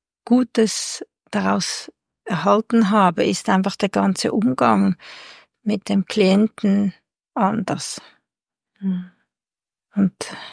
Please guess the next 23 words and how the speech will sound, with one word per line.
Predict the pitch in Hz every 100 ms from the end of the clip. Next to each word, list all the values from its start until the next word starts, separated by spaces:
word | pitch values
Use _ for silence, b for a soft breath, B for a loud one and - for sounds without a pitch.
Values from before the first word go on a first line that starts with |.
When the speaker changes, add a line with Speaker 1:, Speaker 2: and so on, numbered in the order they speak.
| B _
Speaker 1:
ja, | 226 233
einfach | 208 190 - -
die, | 214 -
die | -
Feinfühligkeit, | - 208 220 214 - 202 214 - 208 190 196 202 - - -
was | 220 202 - - - - - _ b b b _
kommt | - 214 208 - 214
jetzt | 202 - - -
dran, | 190 190 190
was | 196 208 -
steht | - - 202 196 -
an, | 202 196 190 190
was | 208 202 -
ist | 226 226
in | 202
der | 196
Luft. | 190 214 240 - - - - - B B B B B -
Auch | 202 - -
viel | - 208
Unausgesprochenes | 226 220 233 226 - 233 - - 208 185 - 220 214 -
spüre | - 208 208 214
ich, | 202 -
oder | 196 196 202